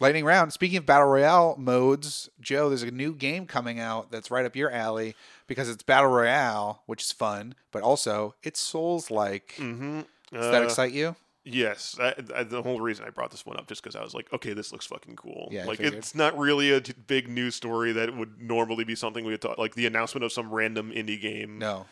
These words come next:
Speaker 1: but this is right up Joe's alley. Joe, tell me about Egress.
Speaker 2: Uh, yes. Uh,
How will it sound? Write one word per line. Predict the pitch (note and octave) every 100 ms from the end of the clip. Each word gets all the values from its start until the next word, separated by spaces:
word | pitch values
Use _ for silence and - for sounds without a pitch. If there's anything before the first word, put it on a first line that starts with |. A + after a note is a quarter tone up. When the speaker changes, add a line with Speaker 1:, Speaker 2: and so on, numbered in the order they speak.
| -
Speaker 1:
but | A#2+
this | B2+ A#2+
is | G#2+
right | B2 B2+
up | A2+
Joe's | B2+ A#2+
alley. | B2 A#2+
Joe, | A#2 C3+ A#2+ G#2+
tell | -
me | C3
about | C#3 C3+ B2
Egress. | C3 A#2 A#2 - - -
Speaker 2:
Uh, | A#2+ A#2+ A#2+
yes. | A#2 C3+ - - -
Uh, | A2+ A2